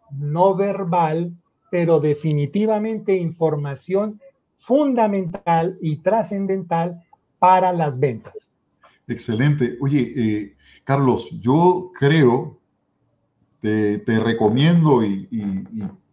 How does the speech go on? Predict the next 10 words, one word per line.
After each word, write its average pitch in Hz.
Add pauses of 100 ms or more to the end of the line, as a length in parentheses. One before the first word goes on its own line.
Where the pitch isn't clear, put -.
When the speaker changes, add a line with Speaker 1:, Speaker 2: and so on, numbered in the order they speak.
(220)
Speaker 2:
estoy 147
totalmente 160
convencido 131
de 113
que 123
hay 127
que 143
hacer 135 (340)
un 180
infográfico 147